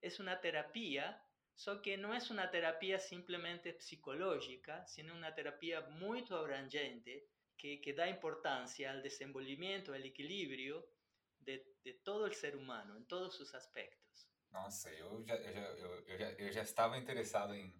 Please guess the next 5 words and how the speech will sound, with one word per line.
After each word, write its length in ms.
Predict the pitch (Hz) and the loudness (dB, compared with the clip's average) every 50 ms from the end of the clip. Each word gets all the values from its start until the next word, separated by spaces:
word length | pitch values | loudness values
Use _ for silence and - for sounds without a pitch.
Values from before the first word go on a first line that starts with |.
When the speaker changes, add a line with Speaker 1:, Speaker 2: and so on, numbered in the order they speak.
| - _ | -20 _
Speaker 2:
em, 140 | - - - _ - | -20 -20 -20 _ -18
em 400 | - 95 90 82 80 - - - _ _ _ _ _ - | -16 -16 -16 -16 -20 -20 -20 -20 _ _ _ _ _ 0
participar 460 | - - - - - - 95 90 90 | 0 0 0 -2 2 6 6 6 6
do 120 | - - | 2 -4
processo. 640 | - 95 - - - 95 90 95 98 - - 123 123 | -6 -4 -2 0 2 2 2 2 0 -2 -6 -6 -8